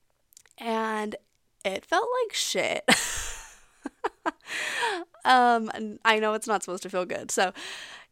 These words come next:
it was awful. Um, so this episode, I just want to dive super deep into imposter syndrome,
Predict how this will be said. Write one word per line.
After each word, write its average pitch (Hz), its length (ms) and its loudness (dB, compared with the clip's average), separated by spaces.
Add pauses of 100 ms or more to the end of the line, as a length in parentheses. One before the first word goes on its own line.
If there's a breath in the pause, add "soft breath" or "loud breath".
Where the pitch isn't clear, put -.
it 240 160 10
was 523 200 8 (260)
awful. 185 720 0 (140)
Um, 220 480 0 (300)
so 269 400 4 (180)
this 220 320 0
episode, 440 600 2 (140)
I 240 160 0
just 302 260 -2
want 202 500 0
to 226 140 -2
dive 175 560 -2
super 180 460 -2
deep 202 220 -6
into 214 160 -2
imposter 190 400 -6
syndrome, 175 580 -6